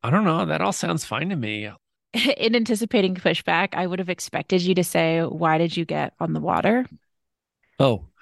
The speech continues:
Speaker 1: well, see, I don't know what the circumstances were, like, when you decided to launch.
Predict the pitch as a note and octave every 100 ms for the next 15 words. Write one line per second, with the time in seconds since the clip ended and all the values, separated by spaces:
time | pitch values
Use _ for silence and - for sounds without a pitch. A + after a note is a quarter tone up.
0 | - - - D#3 D#3+ - E3 F3+ G#3 F3
1 | D#3 D3+ C3+ - D#3+ D#3 B2+ D3+ C3 -
2 | A#2+ - B2+ B2 A#2+ A2+ G#2+ G2 _ -
3 | B2 B2 A#2 G#2+ B2 A#2 A2 G#2 - G#2+
4 | C3 - - -